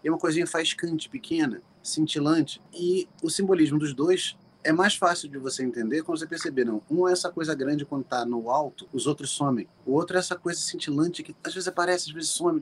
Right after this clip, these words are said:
tá sempre perto do Sol, nunca tá muito alto no céu. Ou Vênus. Ah, mas por que que Vênus todo mundo fala que é o planeta da beleza?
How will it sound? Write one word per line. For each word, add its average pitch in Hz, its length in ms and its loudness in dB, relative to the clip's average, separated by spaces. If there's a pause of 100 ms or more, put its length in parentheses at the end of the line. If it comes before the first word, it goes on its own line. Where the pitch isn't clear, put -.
tá 165 80 0
sempre 196 240 2
perto 170 340 -2
do 143 60 -10
Sol, 156 320 0
nunca 180 280 0
tá 170 100 0
muito 156 320 2
alto 156 280 2
no 131 120 0
céu. 143 360 -4 (180)
Ou 175 280 6 (160)
Vênus. 160 600 2 (100)
Ah, 190 140 2
mas 190 140 -2
por 180 120 -18
que - 120 -20
que 190 100 -10
Vênus 139 420 -4
todo 135 160 -8
mundo 135 220 -2
fala 117 300 -8
que - 80 -14
é - 40 -12
o - 20 -20
planeta 120 340 -8
da 107 100 -4
beleza? 95 440 -8